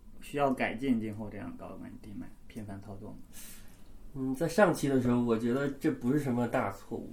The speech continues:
Speaker 2: 然后现在的话，我觉得也不是什么大错误，但可能就是，可能就是头太铁了，就是这个认怂还是比较晚。对，就我觉得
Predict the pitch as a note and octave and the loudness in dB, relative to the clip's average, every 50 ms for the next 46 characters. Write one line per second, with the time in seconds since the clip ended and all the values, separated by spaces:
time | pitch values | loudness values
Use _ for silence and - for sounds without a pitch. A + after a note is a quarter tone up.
0 | - - - C3 C3 C#3 C3+ - D#3+ D#3 E3 E3+ D#3+ C#3 B2+ B2+ C3 B2+ A#2 A#2 | -12 -12 -8 -8 -8 -6 -2 0 2 4 6 6 6 6 4 2 0 0 0 0
1 | A2+ A2+ - - - - - - - - - - - - - A#2 A2+ G#2+ A#2+ A#2+ | -2 -4 -6 -10 -14 -16 -14 -14 -16 -18 -18 -16 -16 -10 -8 -6 -4 -2 0 0
2 | B2 C#3 C#3 C#3 C3 B2 - B2 A#2+ A2 G2+ - C3 D#3 E3+ D#3 C#3 C3 B2 C#3 | 0 0 2 2 2 2 2 4 4 4 4 4 2 2 2 2 2 2 2 2
3 | B2+ F#2 G2+ G#2 - - A#2 G#2 G#2 G2+ C3+ C#3+ C#3 C3+ - - A#2 A2+ A#2 B2 | 2 2 2 0 -2 -4 -4 -4 -2 -2 0 0 -2 -2 -2 0 0 2 2 2
4 | C3+ C#3+ C3+ - C3+ B2 A#2 A2 G#2 - - - - - - - - - - A2+ | 0 0 -2 -2 0 0 0 0 -2 -6 -10 -14 -16 -14 -14 -14 -10 -6 -4 -2
5 | A#2 A#2+ C3 C3+ C3 B2 C3 B2 A#2 - - - - - - - - - - - | 0 0 0 0 0 0 0 0 0 0 -4 -8 -12 -16 -14 -14 -14 -12 -12 -12
6 | - - - A#2 A#2+ C3 D#3 E3 D3 - - - A#2 - - - - - - - | -12 0 4 4 6 8 8 8 6 6 2 -2 -6 -6 -6 -6 -6 -6 -6 -4
7 | - A#2 A2+ - - A#2 A#2 A#2 A2 A2+ A2 G#2+ G#2+ G#2+ - - - - - - | -6 -6 -8 -8 -6 -4 -2 -2 -2 0 -2 -2 -2 -4 -8 -12 -14 -14 -14 -14
8 | - - - - - - - - - - - - - - - D3+ D3+ D#3+ D3 B2 | -16 -16 -16 -16 -18 -18 -18 -16 -16 -16 -16 -16 -16 -10 -4 2 4 6 6 4
9 | - A2+ G#2+ A2 A#2 B2+ C3+ C3+ C3 B2+ - - - A2+ A#2 B2 A#2+ A#2 A2 A2+ | 4 2 2 2 4 4 4 4 2 2 0 -2 -4 -2 0 0 0 0 2 2
10 | A#2+ B2 B2 A#2 - - - - - - - - - - - - - - - - | 4 4 4 4 2 0 0 -4 -8 -10 -12 -14 -12 -12 -10 -10 -10 -10 -10 -10
11 | - - B2+ A#2+ A2 A2 G#2+ G#2+ A2 A2 A2+ A#2+ A#2+ A#2+ | -10 -10 -10 -8 -8 -8 -6 -4 -4 -2 -2 0 -2 -2